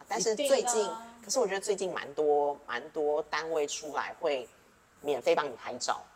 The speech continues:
Speaker 2: 哦。
Speaker 1: 对，所以就看你，对，这个话就是摄影费，然后再的话就是妆发，
Speaker 2: 妆发。
Speaker 1: 女生一定要妆发。
Speaker 2: 有一些，有一些联盟会配合妆发，有一些没有。
Speaker 1: 对。
Speaker 2: 啊，
Speaker 1: 对。
Speaker 2: 有-，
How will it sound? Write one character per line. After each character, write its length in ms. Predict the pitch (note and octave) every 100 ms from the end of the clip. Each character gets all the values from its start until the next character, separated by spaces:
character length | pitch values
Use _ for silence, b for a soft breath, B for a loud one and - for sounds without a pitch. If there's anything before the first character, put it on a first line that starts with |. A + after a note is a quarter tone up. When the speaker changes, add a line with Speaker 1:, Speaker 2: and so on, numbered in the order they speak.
| - -
Speaker 2:
哦。 420 | C3+ B2+ - - B2+
Speaker 1:
对， 240 | A2+ F#2
所 140 | - D#3+
以 260 | D3+ A#2+
就 120 | - F#3
看 240 | E3+ C#3+
你， 100 | A2 - - -
对， 180 | A#2+ A2+
这 100 | D3
个 60 |
话 120 | D3+ C3+
就 120 | C3+
是 60 |
摄 80 | C#3
影 60 | - -
费， 160 | F2 -
然 120 | - A#2+
后 140 | -
再 100 | -
的 60 | B2+
话 100 | C#3
就 60 |
是 100 | B2+ C3+
妆 220 | D3+ C#3+
发， 120 | - -
Speaker 2:
妆 220 | F#3 F3+
发。 140 | D3
Speaker 1:
女 60 | B2
生 240 | - C#3 B2+
一 40 | A2+
定 140 | B2+
要 140 | B2
妆 40 | B2+
发。 40 |
Speaker 2:
有 80 | F3
一 20 |
些， 360 | G#3+ A#3+ A#3 A#3 -
有 60 |
一 40 | A#3
些 120 | G#3+
联 140 | F#3
盟 160 | D3+ C#3
会 80 | E3
配 240 | - F#3 -
合 100 | - - -
妆 140 | B2+ -
发， 140 | - - -
有 80 | -
一 40 | D3
些 120 | D#3+
没 220 | - -
有。 60 | -
Speaker 1:
对。 200 | - -
Speaker 2:
啊， 80 |
Speaker 1:
对。 80 |
Speaker 2:
有-， 80 | E3+